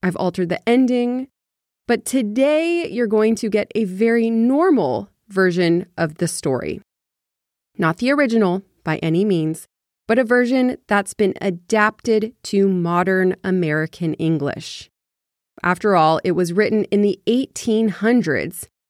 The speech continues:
by an author named Robert Southey, and he was British. So, of course, it made sense to adapt it to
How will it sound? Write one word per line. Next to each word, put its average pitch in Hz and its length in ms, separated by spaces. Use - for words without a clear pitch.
by 233 160
an 262 280
author 165 680
named 175 440
Robert 180 540
Southey, - 720
and 175 120
he 208 120
was 220 140
British. - 580
So, 165 520
of 226 140
course, 269 440
it 202 160
made 180 240
sense 151 380
to 165 160
adapt 143 380
it - 220
to 139 380